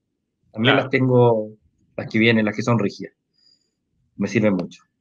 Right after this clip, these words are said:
Speaker 1: ¿Algún libro para hacer V M? Bueno, yo, mi referencia es el libro de Chuck Pavlin, eh, V M, biomicroscopía ultrasónica, yo creo que es el más clásico. Y, eh, el, entiendo que el libro,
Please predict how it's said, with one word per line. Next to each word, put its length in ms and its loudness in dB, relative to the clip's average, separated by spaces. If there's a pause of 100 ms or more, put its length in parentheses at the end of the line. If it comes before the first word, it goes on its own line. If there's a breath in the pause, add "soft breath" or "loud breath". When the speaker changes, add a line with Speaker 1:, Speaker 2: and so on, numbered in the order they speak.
(1200)
Speaker 1:
¿Algún 360 4
libro 420 6
para 160 6
hacer 220 0
V 180 6
M? 140 6
Bueno, 320 6
yo, 360 2 (320)
mi 140 2
referencia 500 4
es 60 4
el 140 4
libro 300 6
de 440 6
Chuck 280 -4
Pavlin, 680 2 (480 soft breath)
eh, 120 -6
V 280 4
M, 260 2 (320)
biomicroscopía 540 0
ultrasónica, 420 0
yo 120 2
creo 180 -2
que 80 -2
es 60 2
el 80 2
más 200 -2
clásico. 580 -10 (720 soft breath)
Y, 400 2
eh, 380 4 (120)
el, 460 2
entiendo 540 0
que 80 0
el 80 2
libro, 480 0